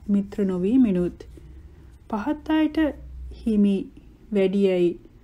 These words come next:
නොයෙක් දේ නොකර හැරීමෙනුත් පැමිණිය හැකි දියුණුවෙන්ද පිරිහෙති.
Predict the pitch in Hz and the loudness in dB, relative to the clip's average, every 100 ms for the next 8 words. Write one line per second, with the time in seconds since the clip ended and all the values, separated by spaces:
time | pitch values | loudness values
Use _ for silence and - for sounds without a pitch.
0 | - - 202 202 202 190 190 180 175 - | -20 -6 0 2 2 2 4 4 2 -4
1 | - 202 196 240 294 240 202 190 180 180 | -6 -2 -2 -2 -4 -2 2 2 2 0
2 | 175 302 302 - - - _ - _ - | 2 0 -2 -18 -20 -20 _ -20 _ -20
3 | - - - 202 202 202 202 196 185 180 | -20 -16 -4 2 4 4 2 -2 -2 0
4 | 185 190 190 185 180 226 - 254 208 180 | 2 2 0 0 -2 -2 0 0 0 -2
5 | - | 0